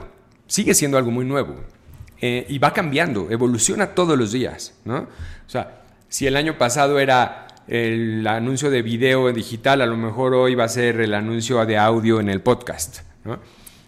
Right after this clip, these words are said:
Va cambiando y, y el consumidor, el que, el cliente, el, el, el anunciante, pues no está al pendiente de las tendencias de qué medios son los que están eh, teniendo mejor rendimiento, son más eficaces.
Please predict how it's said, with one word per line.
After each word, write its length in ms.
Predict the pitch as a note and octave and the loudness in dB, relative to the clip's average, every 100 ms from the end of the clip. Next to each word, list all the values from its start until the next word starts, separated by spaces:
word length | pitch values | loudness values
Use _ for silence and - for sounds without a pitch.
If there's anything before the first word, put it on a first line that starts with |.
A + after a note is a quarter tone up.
| - | 0
Va 120 | B2+ | 0
cambiando 500 | F#3+ F3 E3 E3 C3 | 2 2 4 4 2
y, 200 | - C3 - | 0 -8 -2
y 120 | C3+ | 0
el 100 | C#3 | 0
consumidor, 880 | D3+ C#3 F3 F3 F3+ G3 - - - | 0 0 2 4 4 4 0 -12 -4
el 160 | B2+ B2 | -4 0
que, 120 | C#3 | -2
el 160 | B2 | -2
cliente, 560 | B2 D3 G3 F3+ D#3+ D#4+ | 0 2 2 2 0 0
el, 180 | A#2+ A2 | -2 -2
el, 140 | G#2 | -4
el 160 | G2 G#2 | -4 -4
anunciante, 680 | A2 G#2+ A2 E3+ D#3+ E3+ - - - - | -2 -4 0 0 0 -4 -6 -20 -20 -8
pues 140 | D3 | -4
no 100 | F3 | -2
está 160 | B3 D#4 | 0 0
al 120 | - | 0
pendiente 520 | C3 B2 C3 C3 C3+ | -2 0 -2 0 -2
de 80 | A2+ | -2
las 220 | G2 - | -4 -6
tendencias 680 | G#2 G#2 B2+ B2 B2+ B2+ B2+ | -6 -2 -2 0 0 0 0
de 220 | A2 F2+ - - - _ _ - | -4 -4 -10 -20 -20 _ _ -4
qué 100 | C#3+ | 0
medios 720 | C#3+ C#3+ C#3 C3+ C3 C3 - | 2 2 2 2 2 0 -6
son 160 | - A#2 | -6 -4
los 100 | A2+ | -4
que 100 | A2+ | -6
están 480 | G2+ - A#2+ A#2 A#2 - - - - | -8 -2 -2 -2 -8 -18 -20 -18 -8
eh, 460 | G#2+ G2+ F#2+ F2 - - _ _ - | -4 -4 -6 -10 -16 -20 _ _ -8
teniendo 360 | A#2 A#2+ B2 | -6 -4 -4
mejor 440 | A#2+ A#2 - B2 A2+ | -4 -6 -4 -6 -4
rendimiento, 800 | A#2+ A2 G#2+ C#3 D3 C3+ C#3 B2+ | -4 -4 -2 0 -2 0 0 0
son 200 | A#2 A2+ | -2 -4
más 180 | A2 G#2+ | -4 -6
eficaces. 680 | G2 G2+ C#3 C3+ F#2 E2+ | -10 -2 0 0 -4 -10